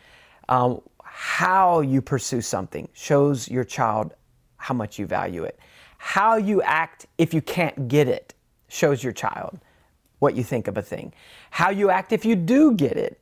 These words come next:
shows your child how you value a thing. So Payson just asked the parent, "Do you use the means that God puts in your hands,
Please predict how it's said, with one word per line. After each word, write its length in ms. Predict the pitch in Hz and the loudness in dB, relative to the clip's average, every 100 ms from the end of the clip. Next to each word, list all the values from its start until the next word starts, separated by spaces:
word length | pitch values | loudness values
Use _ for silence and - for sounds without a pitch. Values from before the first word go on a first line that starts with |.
| _ | _
shows 360 | - 160 147 | 2 4 4
your 100 | 147 | 2
child 340 | 131 143 120 120 | 0 2 2 2
how 100 | 120 | -2
you 160 | 113 | -2
value 320 | 107 107 107 104 | -2 -2 0 -4
a 60 | |
thing. 240 | - 113 120 | -4 -6 -2
So 260 | 214 214 - - | 2 0 -2 0
Payson 280 | 240 277 277 | 0 2 0
just 160 | 202 - | 0 2
asked 280 | 151 151 | 0 0
the 60 | 143 | -6
parent, 400 | - 175 131 - _ - - - _ _ - 127 | -6 -6 -6 -8 _ -20 -20 -20 _ _ -10 0
"Do 220 | 185 285 | 4 6
you 240 | 285 269 | 6 6
use 480 | 262 180 190 160 143 | 6 6 6 6 4
the 100 | 160 | 0
means 360 | 151 170 202 175 | 2 2 0 -2
that 80 | 147 | 2
God 280 | 139 143 | 2 2
puts 220 | - 151 143 | 0 -4 -2
in 100 | 135 | -4
your 120 | 127 | -4
hands, 580 | 131 104 92 110 147 | -6 -8 -6 -8 -10